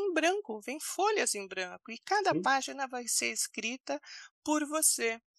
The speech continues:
Speaker 1: E num determinado momento, vem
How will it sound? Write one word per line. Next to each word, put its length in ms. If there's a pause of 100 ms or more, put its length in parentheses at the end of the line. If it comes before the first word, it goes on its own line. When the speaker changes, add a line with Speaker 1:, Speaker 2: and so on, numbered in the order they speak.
(140)
Speaker 1:
E 240
num 240
determinado 800
momento, 840 (180)
vem 640